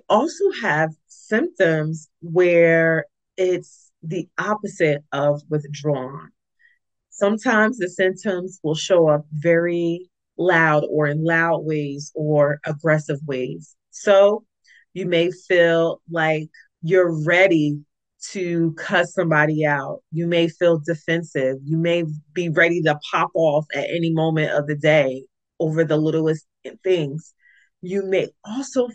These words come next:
feel like you are constantly on edge and anxious. Our bodies, our mind, our body, and our soul are meant to be in alignment.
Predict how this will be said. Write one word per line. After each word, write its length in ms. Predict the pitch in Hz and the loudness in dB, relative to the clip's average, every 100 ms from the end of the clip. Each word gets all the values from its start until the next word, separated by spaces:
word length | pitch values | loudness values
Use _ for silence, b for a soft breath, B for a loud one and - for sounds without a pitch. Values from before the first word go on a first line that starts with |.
| _ | _
feel 480 | 190 180 170 175 165 151 - _ _ _ _ - _ - | 0 2 2 0 -4 -18 -20 _ _ _ _ -20 _ 0
like 440 | 180 170 165 165 - _ | 0 2 0 -2 -6 _
you 320 | 160 165 196 202 | -8 -6 -2 0
are 160 | 160 - - | -2 -6 -6
constantly 720 | 151 156 - 156 - 151 - | -6 -6 -8 -8 -4 -6 -6
on 300 | - 151 147 - | -4 -4 -4 -8
edge 380 | 151 156 143 147 | -10 -8 -8 -8
and 140 | 123 - _ | -10 -10 _
anxious. 720 | 151 151 151 - - - - _ _ _ - | -6 -6 -6 -12 -18 -20 -20 _ _ _ -2
Our 360 | 180 196 262 254 | 2 6 4 4
bodies, 840 | 277 285 233 196 175 185 180 _ _ _ _ _ | 4 4 2 0 -2 -2 -8 _ _ _ _ _
our 240 | 147 147 147 | -6 -2 0
mind, 800 | 151 156 156 165 180 196 214 220 _ _ _ | 0 0 0 -2 -2 -4 -6 -8 _ _ _
our 260 | 156 151 151 | -4 0 0
body, 600 | 147 160 151 160 170 170 - | 0 2 2 2 0 -4 -4
and 160 | 160 | -6
our 180 | 151 151 | -6 -8
soul 880 | - - - 190 208 175 151 147 165 b b b _ 165 | -12 -20 0 4 4 6 4 2 -4 b b b _ -8
are 180 | 156 | -4
meant 480 | 156 156 165 185 180 - | -2 -2 -2 -4 -8 -12
to 80 | 180 | -14
be 380 | 156 170 165 - | -6 -4 -4 -6
in 160 | 151 147 | -6 -4
alignment. 800 | 143 143 147 143 135 85 - | -4 -4 -4 -6 -10 -14 -18